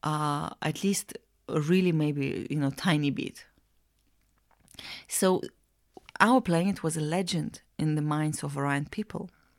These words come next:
millions and millions years ago. The legend was that this planet is a free planet. You can be free here. So when they, when somebody managed to escape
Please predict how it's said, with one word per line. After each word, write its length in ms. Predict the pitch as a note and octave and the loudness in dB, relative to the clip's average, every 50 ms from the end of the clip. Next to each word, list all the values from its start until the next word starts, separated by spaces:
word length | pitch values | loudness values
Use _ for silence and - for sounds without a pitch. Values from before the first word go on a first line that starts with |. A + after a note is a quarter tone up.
| _ _ _ _ _ _ _ _ _ _ _ _ _ _ _ _ _ _ _ | _ _ _ _ _ _ _ _ _ _ _ _ _ _ _ _ _ _ _
millions 540 | - E3 D#3+ D#3+ D#3 D3+ D3 D3 D3 C#3+ - | 0 2 4 4 2 2 0 -2 -4 -6 -6
and 100 | - D3 | -6 -6
millions 380 | D3 D3 D3 D3+ D3+ D#3 - - | -4 -4 -4 -6 -6 -6 -6 -8
years 220 | D3+ C#3+ D3 D#3 | -8 -8 -8 -8
ago. 340 | D#3 D#3+ A#3 C4 C4+ G#3 G3+ - - - - - - - - - _ _ _ _ _ _ _ _ _ | -4 -4 -2 -2 -2 -4 -6 -10 -16 -20 -20 -20 -20 -20 -20 -20 _ _ _ _ _ _ _ _ _
The 140 | E3 E3 F3 | 0 2 4
legend 360 | G3 A#3 C4 C4+ D#4+ D#4 - | 6 4 4 4 2 -2 0
was 280 | - F#3+ G#3 G#3+ - - | 2 2 2 2 2 0
that 300 | - E3+ E3 D#3 - - _ _ _ _ _ _ _ _ | 0 0 0 0 -4 -12 _ _ _ _ _ _ _ _
this 360 | - D#3+ D3+ D#3+ F3 F#3 - - | -6 -2 2 2 2 2 2 0
planet 420 | - E3 E3 F#3 G3+ G#3+ - - | 2 2 4 4 4 4 2 2
is 80 | D#3+ D3+ | 0 0
a 80 | D#3 | 0
free 220 | C#3 - - D3+ C#3+ | -2 -2 -4 -4 -4
planet. 440 | - E3+ D#3+ E3+ D#3+ C3+ C3 - | -2 0 0 2 2 0 0 -2
You 60 | - B2+ | -6 -4
can 180 | - D3 D3 | -2 -2 -2
be 100 | C#3+ C#3 | -2 -4
free 400 | C3+ - - - E3+ F3 E3 - _ _ _ _ _ _ _ - - | -6 -6 -4 -4 -4 -4 -4 -8 _ _ _ _ _ _ _ -20 -20
here. 340 | - - D3+ C#3 C3+ C3 - - _ _ _ _ _ _ _ _ _ _ _ _ - - - - - - - - | -6 -2 -2 -2 -2 -4 -8 -12 _ _ _ _ _ _ _ _ _ _ _ _ -20 -20 -20 -20 -18 -18 -18 -8
So 220 | - - F#3 F3 | -2 2 2 4
when 380 | F3+ G#3 C4 D4+ E4 D4+ A3+ F#3 | 6 6 6 8 8 6 6 6
they, 320 | G3 G3+ G#3+ G#3+ - - - _ _ - | 6 4 4 2 0 -4 -10 _ _ -4
when 220 | - F#3 F#3+ F3+ | 0 2 2 2
somebody 540 | - - A3 G#3+ A3 G#3 G3 F#3 E3 F3 E3 | 2 4 4 4 6 6 4 4 2 2 2
managed 420 | D#3+ E3+ F3+ F#3+ F#3+ F3+ - - | 2 2 2 0 0 -2 -4 -4
to 80 | - D#3+ | -4 -4
escape 500 | D#3+ - - - G3 F#3 E3+ E3 - | -4 -4 -4 -2 -2 0 0 -2 -4